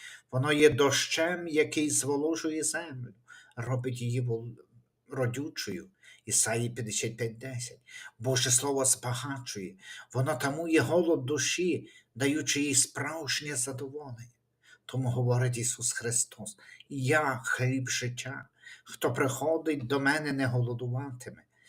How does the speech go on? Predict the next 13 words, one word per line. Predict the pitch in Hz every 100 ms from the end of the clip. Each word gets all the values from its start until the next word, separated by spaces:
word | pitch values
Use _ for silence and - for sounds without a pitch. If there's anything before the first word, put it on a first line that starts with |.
| - - -
Івана | 113 113 113
шість | - - - -
тридцять | 110 - 107 -
п'ять. | - 127 - _ _ - - -
Слово | - 135 135 135
Боже | 120 131 165 - 131 117 - -
має | 127 139 139
далеко | 123 139 151 - 135
більші | 120 143 180 170 - 156 151 - - - _
переваги, | 143 151 147 165 151 139
ніж | 135 143 120
земна | - 139 143 151 156
пожива, | - 139 123 160 165 139 -